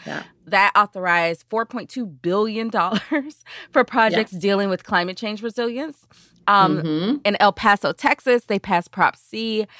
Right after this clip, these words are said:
Speaker 2: helping to fund the city's climate action plan.
Speaker 1: Yeah.
Speaker 2: Wayne County, Michigan, the county Detroit is in, passed a big public transit measure by a landslide. Colorado
Speaker 1: Mm-hmm.
Speaker 2: passed a universal free lunch program for schools,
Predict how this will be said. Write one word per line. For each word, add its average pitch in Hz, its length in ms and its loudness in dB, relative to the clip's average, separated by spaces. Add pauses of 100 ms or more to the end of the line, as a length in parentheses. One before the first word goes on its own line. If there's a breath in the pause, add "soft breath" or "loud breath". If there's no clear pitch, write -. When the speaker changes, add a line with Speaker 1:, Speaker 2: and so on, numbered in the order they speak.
(160 loud breath)
Speaker 2:
helping 226 320 0
to 220 100 -10
fund 202 220 0
the 180 40 -6
city's 180 580 -2
climate 170 420 -2
action 254 400 -4
plan. 285 340 -6 (720)
Speaker 1:
Yeah. 185 240 -4 (100)
Speaker 2:
Wayne 208 340 -2
County, 208 320 -2
Michigan, 226 720 -2 (280 loud breath)
the 185 80 -6
county 190 280 0
Detroit 269 400 -6
is 233 120 -4
in, 208 360 -4 (240 soft breath)
passed 214 260 0
a 185 60 -6
big 220 320 0
public 214 340 -2
transit 185 460 -6
measure 180 320 -6
by 160 180 0
a 143 140 -2
landslide. 156 880 -2 (280 loud breath)
Colorado 208 680 4
Speaker 1:
Mm-hmm. 143 120 -6
Speaker 2:
passed 190 280 0
a 190 80 2
universal 202 600 -2
free 196 240 -6
lunch 175 300 -2
program 185 360 -2
for 180 140 -14
schools, 254 500 -2